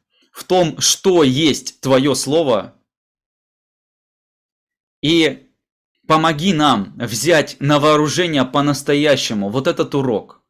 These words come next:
чтобы доставать меч духовный, который есть Слово Твое,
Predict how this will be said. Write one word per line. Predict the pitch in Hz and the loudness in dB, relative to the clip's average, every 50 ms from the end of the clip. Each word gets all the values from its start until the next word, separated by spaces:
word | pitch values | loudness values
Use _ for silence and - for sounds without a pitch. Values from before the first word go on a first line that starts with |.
| _ _ _ _ _ _ _ _ - - - _ | _ _ _ _ _ _ _ _ -20 -20 -20 _
чтобы | - - - 156 147 160 156 143 - - | -16 -4 -4 0 2 2 2 2 0 -4
доставать | 127 120 156 147 - - 160 160 190 190 - - - | -2 -2 -2 -2 2 0 0 2 2 0 0 -2 -8
меч | - 135 143 160 170 175 170 - - - | -6 -4 -4 -2 0 -2 -2 -2 -4 -4
духовный, | - 151 143 - 160 156 139 - 139 131 127 | -4 -6 -4 -2 0 0 0 0 0 -2 -2
который | 123 - 143 131 151 143 139 135 | -2 -4 -6 -4 -2 -2 -2 -2
есть | 131 131 127 - - | -2 -2 -4 -4 -4
Слово | - 151 143 139 127 117 113 | -4 0 0 0 0 0 -4
Твое, | - - 120 117 117 113 107 98 - - | -4 -4 -4 -2 0 0 -2 -2 -4 -8